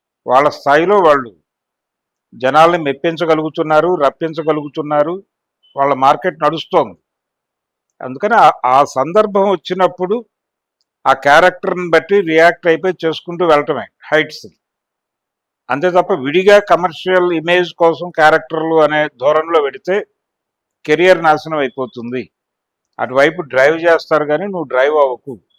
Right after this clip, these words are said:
అంటే ఈ మొదటి సినిమాలోనే ఆ విషయం చెప్పడం వెనకాల అతని ఉద్దేశం ఏంటంటే, నువ్వు ఇమ్మీడియట్‌గా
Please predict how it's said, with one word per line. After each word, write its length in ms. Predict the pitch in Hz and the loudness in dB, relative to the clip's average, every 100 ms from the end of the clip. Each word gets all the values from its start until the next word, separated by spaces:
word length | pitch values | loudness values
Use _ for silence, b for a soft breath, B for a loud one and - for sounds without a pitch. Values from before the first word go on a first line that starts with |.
| _ _ _ _ _ _ _ | _ _ _ _ _ _ _
అంటే 500 | 117 131 165 143 151 143 127 | -8 0 2 2 0 -6 -16
ఈ 140 | 127 117 | -18 _
మొదటి 280 | 117 143 160 | -8 -8 -10
సినిమాలోనే 680 | - 170 170 165 165 165 175 | -8 -4 2 2 4 2 0
ఆ 160 | 185 143 | 0 0
విషయం 360 | 139 135 170 165 147 | -2 -8 -10 -6 -6
చెప్పడం 440 | 139 156 165 160 - | -4 -2 -2 -4 -6
వెనకాల 420 | 139 147 160 165 | -6 0 2 4
అతని 280 | 151 147 135 | 2 0 -10
ఉద్దేశం 400 | 123 160 147 139 | -4 -6 -4 -10
ఏంటంటే, 380 | 135 123 - 185 - _ _ _ _ _ _ _ _ _ - 120 | -10 -14 -10 -10 -10 _ _ _ _ _ _ _ _ _ -14 -8
నువ్వు 200 | 147 185 | -4 -2
ఇమ్మీడియట్‌గా 920 | 151 127 165 180 175 170 175 170 | -4 -6 -6 -6 -4 -6 -6 -2